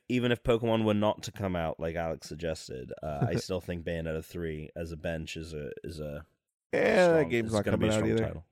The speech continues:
Speaker 1: title. <laughs> Well, I tell you what, I am more confident in Pokemon coming out than Bayonetta three,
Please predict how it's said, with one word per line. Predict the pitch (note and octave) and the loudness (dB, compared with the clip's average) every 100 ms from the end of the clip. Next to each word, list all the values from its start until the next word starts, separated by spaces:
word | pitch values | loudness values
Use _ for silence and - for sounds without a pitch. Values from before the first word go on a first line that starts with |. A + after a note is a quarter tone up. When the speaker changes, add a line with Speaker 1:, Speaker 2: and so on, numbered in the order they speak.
| _ _ _ - - _ - | _ _ _ -12 -12 _ -4
Speaker 1:
title. | C#3 _ | -4 _
<laughs> | - - - - | -20 -20 -20 0
Well, | G2+ G#2 | 4 6
I | |
tell | A#2 F3+ | 6 6
you | D#3 | 10
what, | B2+ G#2+ - | 8 8 6
I | A#2+ | 6
am | B2+ | 6
more | C3 C3+ B2+ | 8 6 8
confident | B2+ A#2 A#2 G#2+ | 4 4 2 2
in | F#2 | 4
Pokemon | G#2 G2+ F#2 | 4 4 0
coming | F2 E2 | -2 -2
out | D#2+ | -4
than | E2 | -2
Bayonetta | E2 E2 D#2 D2 | -2 -2 -2 -8
three, | - E2 C#2+ | -8 -8 -10